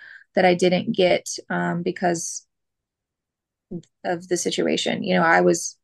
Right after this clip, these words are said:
forced to get one that was already in production, um, and most of those options were out at that point. But I would probably go, what I'd really like to change is the truck, get a shorter truck,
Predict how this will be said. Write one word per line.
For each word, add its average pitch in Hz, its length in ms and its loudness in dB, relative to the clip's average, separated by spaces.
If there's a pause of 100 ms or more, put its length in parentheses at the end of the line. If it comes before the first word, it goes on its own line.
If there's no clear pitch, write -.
forced 190 280 2
to 190 80 0
get 170 160 0
one 175 160 -2
that 175 80 -8
was 180 100 -6
already 170 240 0
in 170 100 -10
production, 170 680 -6 (480)
um, 170 440 -2
and 170 140 -4
most 175 240 -4
of 170 80 -2
those 170 200 0
options 160 420 -6
were 160 240 -2
out 170 320 0
at 196 120 -8
that - 240 -6
point. - 240 -10 (120)
But 67 200 0 (840)
I 226 120 4
would 247 140 -2
probably 254 360 -4
go, 233 540 0 (880)
what 226 160 -2
I'd 226 140 2
really 254 180 -6
like 226 140 -8
to - 80 -20
change 208 220 -10
is 175 160 -16
the 165 80 -18
truck, 208 360 2 (240)
get 190 120 -4
a 185 40 -6
shorter 190 280 -4
truck, 190 360 0